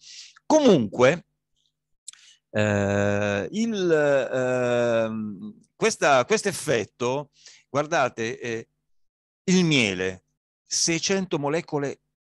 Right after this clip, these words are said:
volatili. Seicento molecole volatili. Cioè, una quantità incredibile.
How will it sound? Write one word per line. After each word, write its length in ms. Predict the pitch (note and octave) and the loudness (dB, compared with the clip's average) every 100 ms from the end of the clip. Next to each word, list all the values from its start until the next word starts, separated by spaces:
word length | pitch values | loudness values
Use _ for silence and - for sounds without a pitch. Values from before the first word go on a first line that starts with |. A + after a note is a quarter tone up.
| _ _ | _ _
volatili. 840 | B2 C#3+ F3 D3 - A2 A#2+ B2 F2+ _ _ _ _ _ _ _ _ _ _ _ _ | -2 -2 -2 -4 -8 -8 -4 -4 -6 _ _ _ _ _ _ _ _ _ _ _ _
Seicento 800 | - D3+ D3 - F3+ F3 - C#3 | -10 -8 -8 -6 -6 -6 -4 -4
molecole 540 | C3 D3 C#3+ C3+ B2+ | -2 -6 -8 -6 -4
volatili. 760 | A2+ A#2 G#2 F2 E2 D#2 D#2 _ _ _ _ - | -2 -4 -6 -10 -16 -18 -20 _ _ _ _ -12
Cioè, 240 | - C3+ - _ - - _ | -10 -10 -12 _ -20 -20 _
una 200 | - D#3 | 0 0
quantità 680 | - G3+ D3+ - C#3+ F#3 F3 | 2 0 -2 -6 -2 2 2
incredibile. 920 | D3+ - - C#3 E3 D#3+ G#2 F#2+ F#2+ | 2 -2 -4 -4 -4 -4 -4 -6 -8